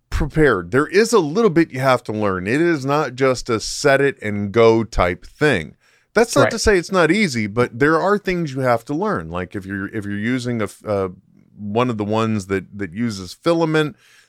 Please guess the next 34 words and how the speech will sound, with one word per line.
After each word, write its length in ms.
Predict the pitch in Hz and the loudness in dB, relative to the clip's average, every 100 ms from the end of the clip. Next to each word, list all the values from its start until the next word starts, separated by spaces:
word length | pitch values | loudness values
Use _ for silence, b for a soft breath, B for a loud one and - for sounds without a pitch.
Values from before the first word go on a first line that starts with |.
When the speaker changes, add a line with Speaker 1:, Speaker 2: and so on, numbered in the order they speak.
| - | -12
Speaker 1:
then 760 | 101 127 127 127 123 117 107 _ _ | 0 4 4 2 0 -2 -6 _ _
you've 240 | 110 113 110 | -6 -4 2
gotta 340 | 123 123 117 | 2 4 2
have 400 | 117 117 110 - | 2 2 0 -4
considerations 920 | - 107 - 117 110 110 110 110 101 | -8 -6 -2 0 2 2 0 -6 -8
for 120 | - | -8
settings 480 | 101 113 98 95 90 | -4 -2 0 -2 -2
there. 360 | 117 120 117 113 b b b | 2 4 4 0 b b b
If 200 | 107 104 | -4 -2
for 220 | - 113 | 0 2
resin, 720 | 110 131 127 117 120 117 107 - | 4 4 4 0 0 -2 -6 -8
totally 400 | - 147 131 127 | 2 2 4 2
different 360 | 104 143 139 113 | 2 0 -2 0
set 200 | 151 151 | 2 2
of 100 | 117 _ _ - | 0 _ _ -6
considerations, 920 | 113 98 113 98 95 92 - 69 - b b b | -6 0 0 2 2 0 -4 -14 -16 b b b
because 240 | 156 190 180 | 2 4 4
sometimes 600 | 262 277 185 165 156 131 | 2 2 2 2 -2 -2
you 100 | 151 | -2
wind 380 | 143 165 160 147 | 2 2 4 2
up 160 | 135 | 2
with 180 | 135 127 | -2 0
issues. 420 | 196 214 113 85 | 0 0 -2 -2
And 140 | 101 101 | -2 0
so 360 | 131 123 131 - | 4 4 4 2
I'm 220 | 131 131 | 0 4
bringing 480 | 196 247 175 120 113 | 2 2 0 0 0
this 220 | - - | -2 -2
one 160 | 110 | -2
up 200 | 95 101 | 0 -4
just 200 | - 135 | -6 -8
to 60 | 131 | -8
kind 240 | - 131 | -2 0
of 160 | 110 101 | 0 -4